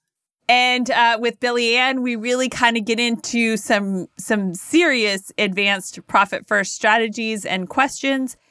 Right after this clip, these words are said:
And so let's start with, uh, this question that came into the podcast from Jason. "Hello,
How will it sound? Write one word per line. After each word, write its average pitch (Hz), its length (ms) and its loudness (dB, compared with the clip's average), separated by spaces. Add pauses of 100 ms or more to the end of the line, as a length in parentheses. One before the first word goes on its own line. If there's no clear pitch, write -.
(180)
And 233 240 0
so 226 460 2
let's 233 400 0
start 240 480 0
with, 214 540 -2
uh, 202 360 2
this 214 280 -6
question 233 340 -2
that 214 140 -2
came 240 180 -4
into 285 160 -2
the 311 60 0
podcast 285 720 0 (240)
from 247 340 -2
Jason. 196 840 -2 (880)
"Hello, 330 680 2